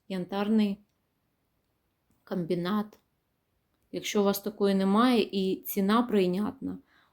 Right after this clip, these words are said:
ось тут ще, наприклад, як на мене, це теж дефект. Це, скоріш за все,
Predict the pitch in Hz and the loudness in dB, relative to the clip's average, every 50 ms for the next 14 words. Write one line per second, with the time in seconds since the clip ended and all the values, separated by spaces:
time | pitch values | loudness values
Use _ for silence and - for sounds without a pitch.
0 | _ _ - 185 180 - - 254 240 240 - 208 185 180 175 - - 190 - - | _ _ -10 -10 -10 -6 -4 -4 -4 -2 0 0 0 0 -2 -4 -6 -6 -2 -2
1 | 185 185 185 - _ _ _ _ _ _ _ _ _ _ _ - 185 185 185 185 | -2 -2 -2 -6 _ _ _ _ _ _ _ _ _ _ _ -4 -2 -2 -2 -2
2 | - - 196 190 196 208 214 208 196 180 - - 180 175 - 190 190 190 175 165 | -2 -2 0 2 4 4 6 4 4 2 -2 -4 -6 -4 0 0 2 2 0 -2
3 | 160 175 - - - 180 165 160 - - _ _ _ _ _ _ _ _ _ _ | -4 -4 -4 -6 -4 -4 -4 -4 -6 -10 _ _ _ _ _ _ _ _ _ _
4 | _ _ _ _ _ _ _ _ _ _ _ _ _ _ _ - - 190 185 180 | _ _ _ _ _ _ _ _ _ _ _ _ _ _ _ -4 -2 -2 -2 -2
5 | - - 202 190 175 180 175 170 175 190 180 185 - - 214 202 202 202 | -2 -4 -4 -2 -2 -2 -2 -2 -2 -2 -2 -2 -2 -2 0 0 0 0